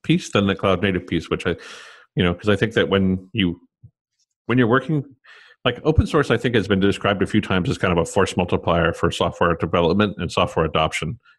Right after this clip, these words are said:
And I think that these things are very true. Like, if you look at a lot of the, kind of, like, the big successful closed source projects, they, they kinda have the way that, you know, people in this room and peop-, maybe people listening to this podcast might perceive them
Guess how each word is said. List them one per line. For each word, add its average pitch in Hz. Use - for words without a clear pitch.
And 101
I 104
think 107
that 92
these -
things 90
are 82
very 85
true. 80
Like, 90
if -
you 123
look 143
at 92
a 92
lot 98
of 98
the, 90
kind 98
of, 90
like, 87
the -
big 98
successful 95
closed 113
source 135
projects, 147
they, 107
they 98
kinda 180
have 147
the 110
way 131
that, 139
you 123
know, 95
people 123
in 104
this 113
room 107
and 95
peop-, 127
maybe 123
people 110
listening 98
to 85
this 87
podcast -
might 101
perceive 131
them 92